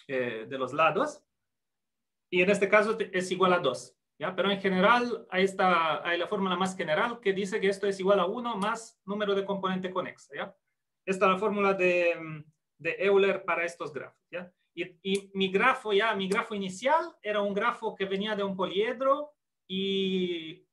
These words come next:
era un grafo planar, tenía una solo componente conexa, pero se acuerdan que borré los lados que no tenían un signo más o un signo menos, ¿ya?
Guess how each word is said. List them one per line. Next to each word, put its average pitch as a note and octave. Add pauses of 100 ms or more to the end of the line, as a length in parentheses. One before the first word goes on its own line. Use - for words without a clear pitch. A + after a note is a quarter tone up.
(100)
era F#3
un F#3+
grafo G#3
planar, G3+
tenía G3
una G#3
solo G3+
componente F#3
conexa, A#3 (580)
pero G#3
se A3+
acuerdan A3+
que G#3
borré G3
los F#3+
lados G#3+
que F#3+
no G3
tenían G3+
un G3
signo G3+
más F#3+
o G3
un F#3
signo F#3
menos, -
¿ya? F#3+